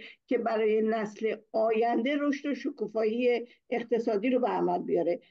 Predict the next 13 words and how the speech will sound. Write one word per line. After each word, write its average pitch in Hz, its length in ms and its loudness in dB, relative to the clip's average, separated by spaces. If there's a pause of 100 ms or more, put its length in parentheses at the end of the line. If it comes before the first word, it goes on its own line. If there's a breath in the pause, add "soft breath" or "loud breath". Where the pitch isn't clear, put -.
(140)
مثل، 220 300 0
مثلاً 226 420 0
ساختن 196 520 -2
راه‌آهن 190 440 -2
سریع 170 380 -2
و 170 80 0
سیر 214 340 -2
شمال 175 360 -4
و 175 60 0
جنوب، 202 380 -2
شرق 156 320 -6
و 156 60 -2
غرب، 208 340 -2